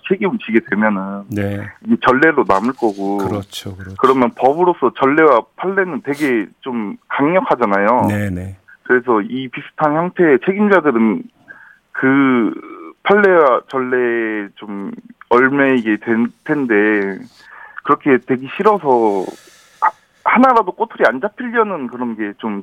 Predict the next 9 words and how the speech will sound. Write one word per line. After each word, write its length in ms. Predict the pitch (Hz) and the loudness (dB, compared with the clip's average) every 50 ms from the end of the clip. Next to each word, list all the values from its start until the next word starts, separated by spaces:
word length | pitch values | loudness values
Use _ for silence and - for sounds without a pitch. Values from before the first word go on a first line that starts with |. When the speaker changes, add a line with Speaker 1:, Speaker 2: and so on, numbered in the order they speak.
| - - | -4 -2
Speaker 1:
저는 320 | 113 110 107 104 95 - - _ _ _ _ _ | 0 0 0 -2 -4 -6 -12 _ _ _ _ _
제 160 | - - 117 | 0 0 0
입장에서 260 | 107 98 131 123 110 | 2 2 2 2 2
Speaker 2:
알-, 60 | 101 | 0
Speaker 1:
그런 160 | 107 113 110 113 | 0 0 0 0
게 80 | 107 | 0
보이더라고요. 600 | - - 113 113 - 107 101 101 98 104 101 101 110 - - | 2 2 0 2 2 0 -2 -2 -6 -8 -14 -14 -14 -16 -16
Speaker 2:
알겠습니다. 680 | - 82 85 92 98 95 - - - - - - - _ _ _ _ _ _ - - - - - | -16 -20 -18 -18 -18 -18 -20 -20 -20 -20 -20 -20 -20 _ _ _ _ _ _ -20 -20 -16 -10 -8
Speaker 1:
네. 180 | - - 196 | -8 -8 -8